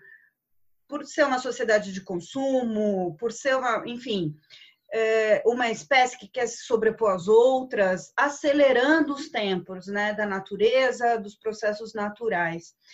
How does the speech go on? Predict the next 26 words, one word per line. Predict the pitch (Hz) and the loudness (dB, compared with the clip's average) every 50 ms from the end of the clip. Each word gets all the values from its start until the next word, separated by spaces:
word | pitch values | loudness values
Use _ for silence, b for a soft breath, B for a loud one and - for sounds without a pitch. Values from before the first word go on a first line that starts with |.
| B B B B _ - | B B B B _ -2
E | 226 | 2
aí | 247 254 254 277 294 302 294 | 2 4 4 4 6 4 4
vem | 294 285 277 269 285 | 6 4 4 4 4
a | 277 | 2
minha, | 269 269 269 269 269 262 - - | 2 2 2 2 2 2 2 -2
minha | 240 240 240 240 240 | -4 -4 -2 -2 0
outra | 240 254 277 294 294 302 269 254 | 0 0 0 -2 -2 -2 -2 -2
pergunta, | - 240 226 208 190 220 240 262 277 277 277 269 202 175 165 156 - _ _ _ _ _ _ - | -2 -4 -6 -6 -6 -6 -6 -6 -6 -6 -4 -4 -4 -4 -4 -6 -10 _ _ _ _ _ _ -2
que | - 269 | 2 2
é | 302 285 | 2 2
também | 294 - 262 254 226 233 | 2 -2 -4 -6 -6 -4
relacionado | 233 269 254 240 247 240 - 240 226 214 202 196 190 196 196 | -4 -4 -4 -4 -4 -6 -8 -8 -6 -4 -4 -4 -4 -6 -6
com | - 208 196 196 | -8 -8 -8 -8
o | 190 | -6
tempo, | - 247 240 240 247 254 247 - 208 190 B B B B B _ - | -6 -6 -6 -4 -6 -8 -10 -10 -10 -10 B B B B B _ -14
porque | 233 240 - - 262 254 254 - | -12 -12 -4 0 2 2 2 2
há | - 254 262 262 262 | 2 4 4 4 4
seis | 254 - - 311 320 349 311 262 214 | 2 0 0 0 0 0 0 0 0
anos | 233 247 269 277 262 233 202 180 170 | 0 0 2 0 0 -2 -4 -6 -6
você | 185 214 214 - 254 262 | -6 -8 -8 -8 -8 -8
pro-, | 247 247 247 233 - - - | -6 -4 -2 -2 -4 -6 -8
pro-, | - 226 226 220 220 220 - - | -4 -2 0 0 0 -2 -4 -8
publicou | 247 226 202 226 226 - - 233 226 233 240 B B B B _ - | -10 -8 -6 -8 -8 -2 2 4 4 4 4 B B B B _ -14
O | 240 233 | -14 -12
Futuro | - - 262 - 269 269 269 | -12 -14 -14 -10 -10 -10 -10
Climático | 269 269 269 269 262 247 233 226 226 233 - - - - 233 214 208 214 | -10 -10 -8 -4 0 2 4 4 4 2 -2 -8 -8 -6 -6 -6 -6 -8